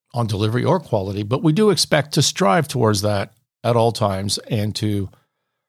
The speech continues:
let those values drive our decisions.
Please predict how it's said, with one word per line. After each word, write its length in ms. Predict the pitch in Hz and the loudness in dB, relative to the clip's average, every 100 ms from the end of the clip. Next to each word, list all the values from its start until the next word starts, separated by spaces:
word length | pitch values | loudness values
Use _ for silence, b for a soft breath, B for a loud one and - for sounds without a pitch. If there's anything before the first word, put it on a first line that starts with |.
| _ _ _ _ _ _ _ _ - | _ _ _ _ _ _ _ _ -2
let 280 | 131 143 139 | 0 0 0
those 240 | 131 113 | 0 2
values 560 | 113 117 120 117 104 101 | 2 2 0 -2 -2 -2
drive 460 | 113 107 110 101 - | 2 2 2 -2 -4
our 400 | 107 101 104 101 | -2 0 0 -2
decisions. 720 | 90 117 208 185 92 90 - | -2 0 0 0 -2 -4 -6